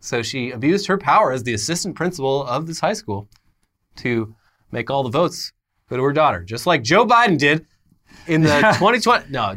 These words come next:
Speaker 2: "Me, I, I'm Mike Lindell. I'm going to go down to this high school and I'm gonna get to the bottom of this because I'm sure this is a princi-, this assistant principal is not guilty and that it was actually China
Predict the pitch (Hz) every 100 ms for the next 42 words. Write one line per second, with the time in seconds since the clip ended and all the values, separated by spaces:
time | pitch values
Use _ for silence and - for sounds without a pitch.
0 | - _ 170 254 247 233 233 262 269 233
1 | 262 302 302 269 247 254 240 233 202 233
2 | 220 254 247 233 185 240 247 233 240 220
3 | 220 220 - 214 220 - 233 202 190 185
4 | _ - _ 190 214 247 247 220 220 214
5 | 190 180 208 214 208 196 180 - 185 208
6 | 185 - - - 214 220 185 - 320 294
7 | 220 180 202 214 202 220 254 247 240 208
8 | 208 202 - 254 277 220 247 220 220 226
9 | 202 - - 226 220 180 - _ - 180
10 | 247 285 185 262 254 - 254 240 202 214
11 | 220 196 196 220 240 233 220 208 - 254
12 | 254 254 233 214